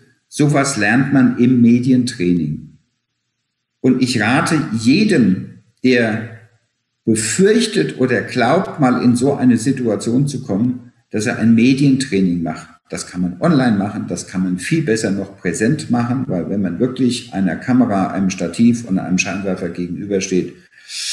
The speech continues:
ist das anders, als wenn man immer nur in diesen viereckigen Kasten guckt. Aber mittlerweile haben wir ja ganz viel digital gelernt, es geht ganz viel. Und überlegen Sie mal, ob,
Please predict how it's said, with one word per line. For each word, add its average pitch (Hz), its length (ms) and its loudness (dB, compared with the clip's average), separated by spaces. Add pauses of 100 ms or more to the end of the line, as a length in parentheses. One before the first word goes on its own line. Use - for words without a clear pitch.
(440)
ist - 180 0
das 95 140 -2
anders, 131 420 2
als 92 260 -4
wenn 101 120 2
man 98 200 2
immer 104 180 4
nur 98 260 2
in 95 120 0
diesen 95 260 -2
viereckigen 87 560 -4
Kasten 117 380 -2
guckt. - 360 -2
Aber 95 340 -4
mittlerweile 95 580 0
haben 95 140 -2
wir 95 80 0
ja 80 140 0
ganz - 260 -4
viel 90 460 -4
digital 90 460 -2
gelernt, 90 560 0
es - 160 -12
geht 80 220 -8
ganz - 240 -8
viel. - 340 -10 (1040)
Und 107 240 0
überlegen 101 420 2
Sie 98 120 0
mal, 90 360 2
ob, - 280 -6